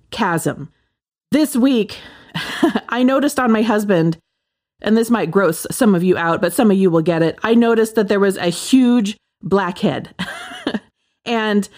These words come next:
I am by trade now an esthetician. And oh, I couldn't resist, you guys. It was just screaming at me, and I had to stop everything that I was doing at the time,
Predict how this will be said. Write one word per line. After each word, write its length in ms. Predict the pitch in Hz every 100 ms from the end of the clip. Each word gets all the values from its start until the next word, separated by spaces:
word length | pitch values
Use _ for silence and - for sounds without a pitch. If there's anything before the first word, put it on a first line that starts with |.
| - _ 226
I 460 | 240 262 262 262 -
am 500 | 233 220 214 214 208 _ _ _ _ _ _ _ -
by 320 | 156 214 208
trade 680 | 208 - 240 214 190 185 202
now 680 | 208 220 233 202 165 180 196 _ _ _
an 100 | 220
esthetician. 800 | 214 214 - 196 - 180 160 135 - _ _
And 160 | 190 185
oh, 220 | 220 208 180
I 100 | 160
couldn't 340 | - 208 -
resist, 440 | 165 156 160 143
you 80 | 175
guys. 300 | 160 151 147 - _ _
It 120 | 226 220
was 240 | 202 175
just 300 | 226 214 -
screaming 800 | - - 165 247 294 277 269 240
at 240 | - 214 214
me, 260 | 214 214
and 180 | - 185
I 60 | 185
had 200 | 208 190
to 80 |
stop 400 | 170 - 240 240 -
everything 500 | 214 262 262 262 233
that 120 | 220
I 120 | 202
was 180 | 190 165
doing 360 | 226 226 240
at 100 | 220
the 100 | 202
time, 500 | 190 233 220 202 190